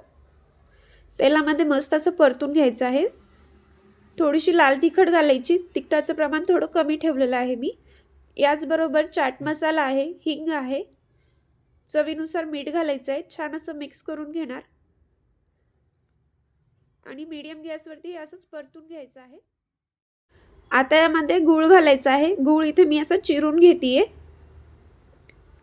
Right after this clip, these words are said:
एक मीडियम साईजचा गुळाचा खडा होता. गुळाचं प्रमाण पण तुम्ही तुमच्या आवडीनुसार कमी जास्त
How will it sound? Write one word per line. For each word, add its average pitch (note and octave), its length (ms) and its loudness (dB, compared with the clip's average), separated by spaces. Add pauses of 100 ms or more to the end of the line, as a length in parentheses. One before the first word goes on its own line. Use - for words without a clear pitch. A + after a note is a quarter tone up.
(140)
एक D4+ 220 0
मीडियम D#4 380 2
साईजचा E4+ 400 4
गुळाचा D#4 460 6
खडा D#4 220 8
होता. C4+ 300 6
गुळाचं D4+ 400 2
प्रमाण D#4 360 2
पण F4+ 200 0
तुम्ही D#4 220 2
तुमच्या C#4 300 2
आवडीनुसार D4 500 2
कमी C#4+ 300 0
जास्त C#4 300 2